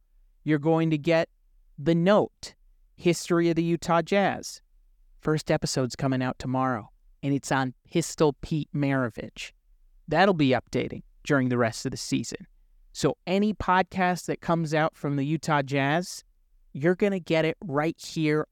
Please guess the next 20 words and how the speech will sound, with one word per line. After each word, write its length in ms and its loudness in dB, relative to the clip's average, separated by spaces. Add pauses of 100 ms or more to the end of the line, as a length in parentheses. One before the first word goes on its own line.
on 240 0
the 100 0
podcast 960 -4 (140)
feed. 360 -2 (720)
You 160 -4
won't 260 2
wanna 240 2
miss 260 -2
it. 180 -2 (300)
Subscribe, 720 0 (100)
unsubscribe, 960 -2
subscribe 640 2
again, 560 -2 (200)
unsubscribe, 920 0
leave 420 0
a 100 4
review. 680 -2 (400)
It 180 2
all 260 2
helps. 640 -8